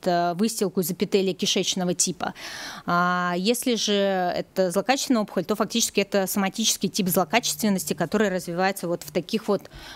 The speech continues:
а, монодермальных, энтодермальных, э, керато-, э,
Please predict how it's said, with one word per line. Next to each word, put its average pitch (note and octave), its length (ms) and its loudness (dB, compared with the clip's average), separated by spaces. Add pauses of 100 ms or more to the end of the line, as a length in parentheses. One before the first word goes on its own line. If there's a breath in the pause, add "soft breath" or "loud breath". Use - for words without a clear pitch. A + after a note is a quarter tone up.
а, F3+ 180 4
монодермальных, G3+ 1000 2
энтодермальных, F#3+ 880 2 (200)
э, F3 300 0
керато-, F#3 520 0
э, E3 280 0